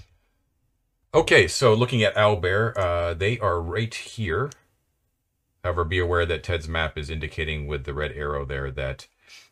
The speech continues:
um, that it's in an unknown place. Like, they, they,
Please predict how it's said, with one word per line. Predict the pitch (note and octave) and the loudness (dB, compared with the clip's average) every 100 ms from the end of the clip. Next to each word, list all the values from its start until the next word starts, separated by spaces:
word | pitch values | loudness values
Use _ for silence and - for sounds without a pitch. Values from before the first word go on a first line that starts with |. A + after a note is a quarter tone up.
| _ _ _ - | _ _ _ -8
um, | C#2 F2+ A#1+ A#1+ - _ _ _ _ _ _ _ _ _ _ - - | -6 -6 -8 -10 -16 _ _ _ _ _ _ _ _ _ _ -16 -6
that | D2+ D#2 | -4 -4
it's | C#2 | -4
in | D2 | -4
an | C#2+ - | -4 -2
unknown | D#2+ D2 C2 | -4 -2 -6
place. | - G#1+ - | -8 -10 -10
Like, | A1+ - | -10 -10
they, | A1+ | -10
they, | - A1 | -10 -12